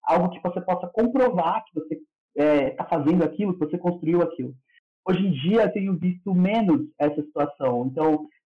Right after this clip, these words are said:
é, de repente, eu não tenho uma faculdade, mas eu sou muito bom no que eu tô fazendo, eu apresento cases muito bem feitos.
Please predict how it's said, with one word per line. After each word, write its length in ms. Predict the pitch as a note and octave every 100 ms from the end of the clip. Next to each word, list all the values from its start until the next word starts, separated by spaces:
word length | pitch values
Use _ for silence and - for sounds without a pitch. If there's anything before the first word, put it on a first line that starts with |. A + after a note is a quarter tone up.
| -
é, 880 | D3+ D3+ D3 D3 C#3+ C#3 C3+ C3+ C3
de 120 | E3
repente, 680 | F3+ F#3 A#3 A#3 - D3 -
eu 160 | E3+
não 140 | F3+ G#3+
tenho 180 | A3
uma 140 | G#3+ G3+
faculdade, 520 | G#3 - D#3+ F#3+ D#3+
mas 140 | E3
eu 60 | E3+
sou 140 | F3+ F3+
muito 320 | F#3 B3 G#3
bom 240 | E3+ G3
no 100 | G3
que 80 | F3
eu 60 | E3+
tô 100 | D#3+
fazendo, 500 | D3+ C#3+ F3 F3+ D#3
eu 80 | -
apresento 500 | D#3+ E3+ D#3 F3+ -
cases 320 | - F3 D#3+ D3
muito 220 | E3 -
bem 180 | E3 -
feitos. 420 | D3+ E3 F3 -